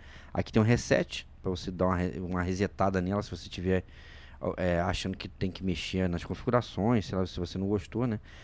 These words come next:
Tem informações aqui, vamos ver quais informações que tem, tá vendo aqui, ó? Aqui tem algumas informações aqui, ó, tá vendo? A versão dela, tá vendo? De repente, futuramente, provavelmente deve ter, né? É uma, uma alteração, um firmware,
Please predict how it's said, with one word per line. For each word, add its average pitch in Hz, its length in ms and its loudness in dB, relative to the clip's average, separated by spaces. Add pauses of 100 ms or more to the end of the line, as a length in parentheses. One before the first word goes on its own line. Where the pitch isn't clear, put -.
(200)
Tem 101 100 0
informações 101 680 2
aqui, 127 220 -2
vamos 123 140 -2
ver 101 80 -2
quais 98 220 0
informações 92 580 -4
que - 100 -16
tem, 139 180 -4
tá 107 100 -4
vendo 95 180 0
aqui, 104 140 -2
ó? 90 80 0 (680)
Aqui - 120 -14
tem 95 60 0
algumas 98 260 0
informações 107 680 -2
aqui, 123 240 -4
ó, 76 60 0
tá - 120 -6
vendo? 82 220 -2 (380)
A 90 80 2
versão 104 480 4
dela, 117 260 8
tá 98 80 0
vendo? 92 220 0
De 95 320 -2
repente, 92 320 2
futuramente, 95 640 2 (420)
provavelmente 120 680 10
deve 120 200 6
ter, - 260 2 (240)
né? 95 480 4
É 92 80 6
uma, 95 260 6
uma 92 360 6
alteração, 110 760 6
um 98 40 2
firmware, 107 640 6